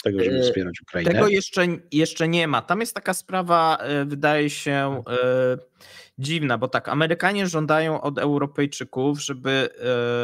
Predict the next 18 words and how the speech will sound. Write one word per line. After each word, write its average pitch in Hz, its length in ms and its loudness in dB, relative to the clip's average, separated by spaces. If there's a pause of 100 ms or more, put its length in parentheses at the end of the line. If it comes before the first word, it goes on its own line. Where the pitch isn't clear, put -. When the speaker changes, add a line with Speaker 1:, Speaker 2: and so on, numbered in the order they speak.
(160)
Speaker 2:
e, 117 40 -4
sankcje 139 1120 -4 (720)
na 147 420 2
zamrożone 147 580 -4
aktywa 139 580 0
zwiększyć 143 680 -6
z - 40 -12
sześciu 156 440 -6
miesięcy 139 540 -4
na 127 140 -2
trzydzieści 131 500 -8
sześć - 240 -10
miesięcy, 120 440 -8 (160)
no 135 100 -10
co - 140 -6
jest 127 180 -4
jak 123 120 -6
gdyby 120 320 0